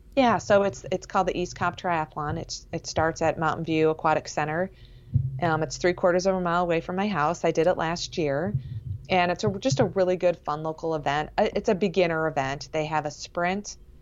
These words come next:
They have an Olympic, a sprint, a super sprint, and a kids race. And you can do teams. So you could be the swimmer, have someone else do the bike and someone else do the run.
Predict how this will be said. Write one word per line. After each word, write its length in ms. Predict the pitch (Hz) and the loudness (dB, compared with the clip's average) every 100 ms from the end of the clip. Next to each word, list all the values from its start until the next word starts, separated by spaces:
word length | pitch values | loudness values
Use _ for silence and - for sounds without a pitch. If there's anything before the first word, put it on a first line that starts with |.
| - | -6
They 100 | 180 | 0
have 140 | 185 175 | 2 2
an 60 | 147 | 0
Olympic, 440 | 156 196 233 226 | 0 0 0 -2
a 60 | 220 | -4
sprint, 520 | - - 175 170 175 - | -10 -4 -2 -2 -6 -10
a 40 | |
super 440 | 156 - 220 233 220 | -12 -2 0 2 -2
sprint, 540 | - - 156 151 165 - | -4 -6 -4 -4 -6 -6
and 120 | 165 | -4
a 40 | |
kids 380 | 156 - 185 170 | -4 0 0 0
race. 460 | 147 131 127 175 - - - - | -2 0 -2 -4 -14 -20 -10 -2
And 200 | 214 175 | 2 2
you 80 | 180 | 2
can 180 | 185 185 | 0 -2
do 340 | 170 170 165 165 | 0 2 2 -2
teams. 440 | - 202 156 117 - | -2 -2 -2 -4 -6
So 320 | - 151 151 | 0 2 2
you 160 | 151 156 | 0 -4
could 260 | 165 - | -6 -6
be 120 | 156 | -4
the 80 | 151 | -2
swimmer, 560 | 147 - 151 147 147 147 - - - - | -2 -2 0 0 0 -2 -12 -20 -16 -8
have 180 | - 151 | -2 -2
someone 280 | - 156 147 | 0 0 0
else 160 | 139 | -2
do 140 | 139 151 | -2 -2
the 100 | 143 | 0
bike 220 | 135 135 | 2 0
and 120 | 147 | -2
someone 260 | - 143 139 | -6 -4 -2
else 140 | 131 | -4
do 180 | - 139 | -2 0
the 80 | 135 | 0
run. 460 | 135 196 208 196 | 2 4 4 2